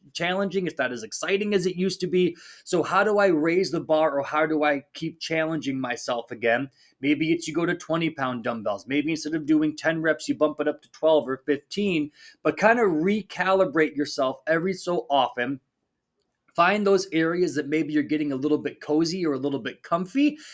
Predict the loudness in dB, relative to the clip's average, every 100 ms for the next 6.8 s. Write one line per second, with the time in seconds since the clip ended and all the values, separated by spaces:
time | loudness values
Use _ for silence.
0 | -14 -6 -6 -2 0 0 0 2 2 2
1 | 0 0 -2 0 2 2 -2 -8 -20 _
2 | _ 0 2 2 2 2 2 2 0 2
3 | 4 2 -4 -8 -6 -6 -4 -4 -2 0
4 | 0 0 -2 -2 0 0 0 -2 -2 -4
5 | -2 -2 2 4 4 0 -4 -6 -4 -2
6 | 0 -2 -6 0 2 2 -2